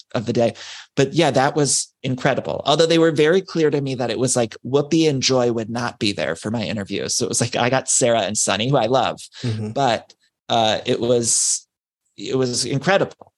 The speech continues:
Speaker 1: I mean, it was the best thing ever. And it was cool 'cause they have this segment called View Your Deal where they sell, like, stuff for fifty percent off. And it's, like, this segment that most people tune out of.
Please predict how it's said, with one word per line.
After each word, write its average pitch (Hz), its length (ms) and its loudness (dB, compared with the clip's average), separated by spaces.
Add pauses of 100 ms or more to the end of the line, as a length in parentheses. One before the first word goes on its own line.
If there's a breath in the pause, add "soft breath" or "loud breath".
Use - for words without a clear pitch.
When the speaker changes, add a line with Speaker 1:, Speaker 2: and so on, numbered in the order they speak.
Speaker 1:
I 123 60 -4
mean, 135 140 0
it - 20 0
was 127 160 0
the 135 80 0
best 127 220 0
thing 113 160 -6
ever. - 240 -8 (240)
And 151 100 2
it 160 60 4
was 147 180 0
cool 175 320 2
'cause 160 240 0 (540 loud breath)
they 135 560 2 (580)
have 185 180 -2
this 240 140 2
segment 131 360 0
called 117 260 0
View 120 240 2
Your 127 160 2
Deal 104 340 0
where 123 140 2
they 107 140 0
sell, 120 480 0
like, 92 260 -4 (180)
stuff - 600 -4
for 120 100 0
fifty 123 320 -2
percent 117 400 -2
off. 101 480 -2
And 135 120 -4
it's, 135 100 -6
like, 170 140 -2
this 233 160 0
segment 143 380 0
that 127 120 0
most 127 220 0
people 120 240 -2
tune 120 240 -2
out 104 160 2
of. 113 220 2